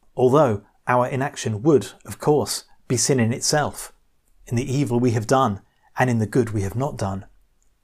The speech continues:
But because of Jesus, we can go out into the world and live, seeking to bring his light and life into the deadness and darkness,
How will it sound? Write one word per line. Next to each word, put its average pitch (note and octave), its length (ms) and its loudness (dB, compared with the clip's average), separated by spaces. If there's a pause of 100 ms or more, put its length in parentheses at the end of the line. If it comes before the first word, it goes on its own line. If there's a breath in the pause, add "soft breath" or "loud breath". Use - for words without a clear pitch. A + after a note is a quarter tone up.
(480)
But F3+ 140 0
because F#3+ 300 2
of F#3+ 100 0
Jesus, D3+ 460 0
we C3+ 80 -4
can C3+ 140 -4
go C3 180 2
out E3+ 260 0
into D3+ 160 -2
the C3 80 2
world C3+ 400 2
and D3+ 260 -2
live, D3 480 0 (600)
seeking F3+ 480 2
to D3+ 100 -4
bring D3+ 200 0
his E3+ 340 2
light D#3 360 -2
and B2+ 120 -4
life C#3 360 0
into B2 200 -4
the A#2 80 0
deadness B2+ 580 0
and G#2 140 -2
darkness, - 640 0